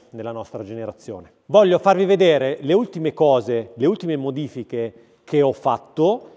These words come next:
e soprattutto spiegarvi cosa manca e perché sto facendo questo video. Come potete vedere, rispetto agli altri video, abbiamo allargato la carreggiata, al momento con dei distanziali fatti appositamente per lei, portando a filo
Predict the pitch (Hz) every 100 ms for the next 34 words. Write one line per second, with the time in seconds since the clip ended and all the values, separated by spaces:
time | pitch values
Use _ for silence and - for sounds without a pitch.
0 | _ - - 196 247 208 214 - 233 165
1 | 147 156 - 254 208 180 147 143 131 151
2 | 147 156 - 214 - 202 190 - 147 147
3 | - 139 135 131 113 107 - 95 90 98
4 | _ - - _ _ 214 262 196 220 214
5 | 165 151 151 139 135 185 180 139 - 180
6 | - 135 147 139 151 135 131 160 180 -
7 | - - 190 185 170 135 139 - 254 208
8 | 151 156 165 - 135 143 143 131 107 120
9 | 113 - 139 - 175 214 156 147 160 131
10 | 123 123 123 165 127 - 123 117 - 120
11 | 110 123 175 135 - 127 123 113 123 117
12 | 120 107 127 113 113 107 165 - _ -
13 | 240 - 165 170 170 - 143 135 135 131
14 | _